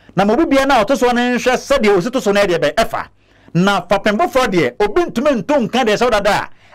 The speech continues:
a, ɛne Yesu Kristo ne ho no, ɛde asɛm ɛna Paul na ɔka ɛkyerɛ Kristofo wɔ ha. Ɔkyerɛ sɛ, yɛkasa foundation a, it's a thing from which something is originated. It marks the origin of certain thing.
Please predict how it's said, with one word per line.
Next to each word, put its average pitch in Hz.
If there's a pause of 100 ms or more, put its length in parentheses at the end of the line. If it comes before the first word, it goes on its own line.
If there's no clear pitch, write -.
a, 247
ɛne 277
Yesu 233
Kristo 160
ne 151
ho 156
no, 127 (240)
ɛde 160
asɛm 175 (360)
ɛna 180
Paul 165
na 165
ɔka 175
ɛkyerɛ 175
Kristofo 147
wɔ 90
ha. 80 (520)
Ɔkyerɛ 202
sɛ, 190 (720)
yɛkasa 196
foundation 180
a, 107 (420)
it's 202
a 185
thing 294
from -
which 233
something 202
is 165
originated. 160 (560)
It 165
marks 247
the 175
origin 240
of 185
certain 226
thing. 165